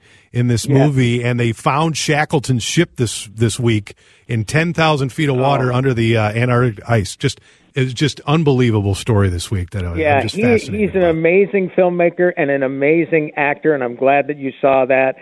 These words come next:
Speaker 1: Yep.
Speaker 2: And, uh, I look forward to much more from him. Definitely see Belfast. It is another historical picture, uh, from Kenneth Branagh, so you should definitely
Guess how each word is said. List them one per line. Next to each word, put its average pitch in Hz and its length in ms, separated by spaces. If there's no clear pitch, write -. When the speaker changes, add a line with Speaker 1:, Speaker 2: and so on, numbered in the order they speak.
Speaker 1:
Yep. 107 220
Speaker 2:
And, 131 360
uh, 131 40
I 131 120
look 147 280
forward 143 280
to 123 80
much 131 360
more 135 240
from 131 220
him. 117 200
Definitely 143 560
see 131 120
Belfast. 113 640
It 143 320
is 139 280
another 180 340
historical 175 600
picture, 156 500
uh, 127 280
from 127 180
Kenneth 131 340
Branagh, 123 540
so 117 240
you 123 240
should 120 140
definitely 117 480